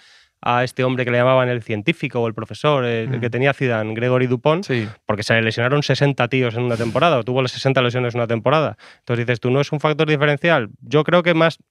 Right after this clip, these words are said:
Speaker 1: no en el rollo de que el equipo juegue muy bien o, jue-, o tal, o sea, porque lo que no va a hacer Pintus es enseñar a Vinicius a regatear,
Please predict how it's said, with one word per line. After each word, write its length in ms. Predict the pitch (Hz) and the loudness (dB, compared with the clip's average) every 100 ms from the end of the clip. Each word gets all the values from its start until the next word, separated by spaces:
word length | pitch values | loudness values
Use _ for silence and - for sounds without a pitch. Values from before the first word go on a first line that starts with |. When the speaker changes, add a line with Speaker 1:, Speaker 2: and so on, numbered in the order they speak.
| - | -6
Speaker 1:
no 300 | 131 160 185 | 2 4 4
en 100 | 185 | 2
el 80 | 180 | 2
rollo 240 | 175 175 | 0 0
de 140 | 160 151 | -2 -2
que 60 | |
el 40 | 147 | -4
equipo 340 | 151 156 147 | -4 -4 -4
juegue 260 | - 147 143 | -2 0 2
muy 160 | 143 | 2
bien 180 | 151 143 | 2 0
o, 40 | |
jue-, 220 | 135 143 127 | 0 -2 0
o 360 | 135 135 135 | 0 2 0
tal, 180 | 131 156 | 0 0
o 60 | 147 | 0
sea, 140 | 131 | -2
porque 180 | 113 110 | -2 -6
lo 120 | 117 | -4
que 140 | 110 120 | -4 0
no 160 | 143 | 2
va 80 | 151 | 2
a 40 | |
hacer 260 | 151 147 139 | 0 -4 -4
Pintus 240 | 156 160 | -4 -4
es 60 | 139 | -4
enseñar 340 | 135 135 135 | -4 -2 0
a 60 | 131 | 0
Vinicius 340 | 131 127 123 | -2 -4 -6
a 80 | 127 | -4
regatear, 480 | 117 117 117 104 | -4 -4 -2 -4